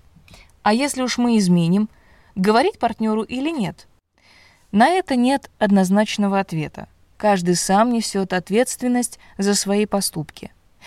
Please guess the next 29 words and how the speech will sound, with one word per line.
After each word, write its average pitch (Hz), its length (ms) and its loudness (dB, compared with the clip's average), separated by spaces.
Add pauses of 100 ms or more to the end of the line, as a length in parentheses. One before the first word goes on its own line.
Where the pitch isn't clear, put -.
(240)
Риск 320 320 2
в 202 100 -2
обоих 226 320 0
случаях 269 640 -6
такой. 175 520 -8 (600)
Если 165 300 -4
сказать, 233 500 0 (220)
есть 226 320 -4
риск, 294 400 -2
что - 220 -2
партнер 220 400 -2
уйдет. 170 480 -4 (480)
А 196 120 2
если 202 260 2
не 196 160 4
говорить, 247 520 0 (260)
то 220 140 -2
нужно 311 340 -2
задуматься, 180 760 0 (140)
можете 262 500 0
ли 196 120 2
вы 208 200 0
быть 285 300 2
с - 120 -4
ним 220 220 4
близки, 208 580 0 (260)
осознавая, 220 680 2
что 208 240 -6
обманываете. 143 800 -4